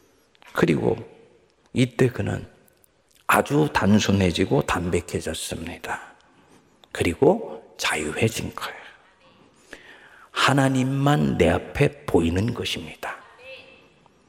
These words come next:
하나님과 그분의 나라를 쫓을 준비가 된 것이죠. 그래서 바로 이 두 번째 만남에서 비로소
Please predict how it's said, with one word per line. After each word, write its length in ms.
하나님과 600
그분의 400
나라를 420
쫓을 400
준비가 460
된 240
것이죠. 540
그래서 720
바로 320
이 260
두 180
번째 380
만남에서 800
비로소 880